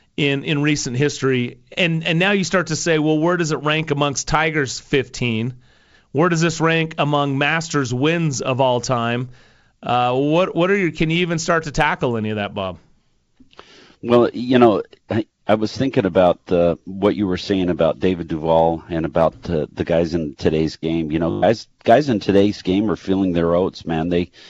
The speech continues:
Speaker 2: they wanted Tiger and they wanted the best of Tiger. And as we've all said, you know, um, <laughs> don't, don't wish for something that, uh,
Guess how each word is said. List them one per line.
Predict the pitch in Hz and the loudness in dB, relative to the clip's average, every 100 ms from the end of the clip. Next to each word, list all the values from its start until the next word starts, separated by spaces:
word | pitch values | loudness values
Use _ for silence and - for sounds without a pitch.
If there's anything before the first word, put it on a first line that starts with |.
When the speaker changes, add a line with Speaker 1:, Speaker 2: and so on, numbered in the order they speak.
| - - _ _ | -20 -20 _ _
Speaker 2:
they | 104 113 | 2 4
wanted | - 110 87 | 4 2 2
Tiger | 104 101 95 95 | 4 4 4 2
and | 90 87 | 2 2
they | |
wanted | 92 101 87 | 2 0 0
the | 78 | 0
best | 87 92 - | 0 0 -4
of | 78 | 0
Tiger. | 87 80 78 78 _ - _ _ _ - | 2 2 0 -6 _ -20 _ _ _ -6
And | 92 90 | 0 2
as | 90 92 87 | 4 2 0
we've | 90 85 | -2 4
all | 87 90 | 4 4
said, | - 90 92 | 2 2 2
you | - 95 | -2 -2
know, | 90 85 - | 0 0 -2
um, | 85 80 80 73 - 85 - - - _ _ | -2 0 -2 -6 -14 -12 -8 -8 -10 _ _
<laughs> | _ _ _ _ _ _ _ | _ _ _ _ _ _ _
don't, | 95 101 104 _ _ - | 2 2 2 _ _ 0
don't | 117 120 - | 4 4 4
wish | 117 123 | 4 4
for | - 92 | 2 0
something | - 107 - 87 87 | 4 4 4 2 4
that, | 85 - - | 2 2 2
uh, | 90 82 | 4 4